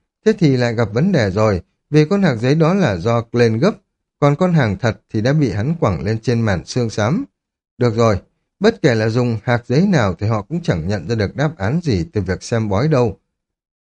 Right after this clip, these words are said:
Có, đổi hay không cũng chẳng có gì quan trọng, Glenn tự nhủ. Sắp xếp lại suy nghĩ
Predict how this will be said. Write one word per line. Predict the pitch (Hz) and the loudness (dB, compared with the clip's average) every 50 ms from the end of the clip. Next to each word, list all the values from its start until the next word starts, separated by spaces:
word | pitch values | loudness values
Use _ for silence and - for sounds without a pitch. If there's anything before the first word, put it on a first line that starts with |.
| _ _ | _ _
Có, | - 107 104 104 117 147 185 233 226 - _ _ _ _ _ _ | 0 2 2 4 4 2 2 0 -2 -6 _ _ _ _ _ _
đổi | _ 147 143 127 107 87 80 | _ 2 2 2 2 2 0
hay | 92 113 113 | -2 -2 -2
không | 110 - 127 123 120 120 - - | -2 -2 -2 0 0 -2 -4 -6
cũng | 190 190 | -6 -2
chẳng | - 131 90 80 | -2 -2 -2 -2
có | - 143 | -4 -2
gì | 139 127 95 - - | 0 0 -2 0 -2
quan | - 113 107 | -2 -2 -2
trọng, | 98 - 123 117 - - _ _ _ _ _ | -2 -2 -2 -2 -2 -6 _ _ _ _ _
Glenn | - 123 120 113 | 0 0 0 0
tự | - - 127 107 90 | 0 -2 -4 -4 -2
nhủ. | 107 120 113 104 85 78 - _ _ _ _ _ _ _ _ _ _ _ _ _ | -2 0 0 0 0 -4 -8 _ _ _ _ _ _ _ _ _ _ _ _ _
Sắp | - 190 190 | -2 -2 0
xếp | - 220 214 208 | 0 -2 0 2
lại | 202 151 117 | 2 0 0
suy | 110 - 127 127 | 0 -2 -2 0
nghĩ | 139 165 | 0 0